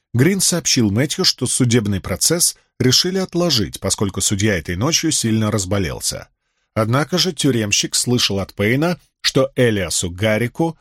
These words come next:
было наказано явиться в тюрьму к двум часам. Посему Мэтью ожидал увидеть хворающего судью, но не был готов ко встрече с почти инвалидом.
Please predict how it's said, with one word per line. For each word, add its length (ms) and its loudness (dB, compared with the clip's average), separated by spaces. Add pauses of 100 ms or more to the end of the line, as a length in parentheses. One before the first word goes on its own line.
(140)
было 300 4
наказано 600 0
явиться 360 2
в 40 -12
тюрьму 360 2
к 100 -2
двум 300 0
часам. 560 -2 (320)
Посему 560 0 (340)
Мэтью 380 2
ожидал 340 2
увидеть 400 2
хворающего 720 0
судью, 500 -2 (440)
но 160 4
не 180 4
был 200 -4
готов 360 -4
ко 120 -4
встрече 420 0
с 80 -2
почти 420 -2
инвалидом. 760 -2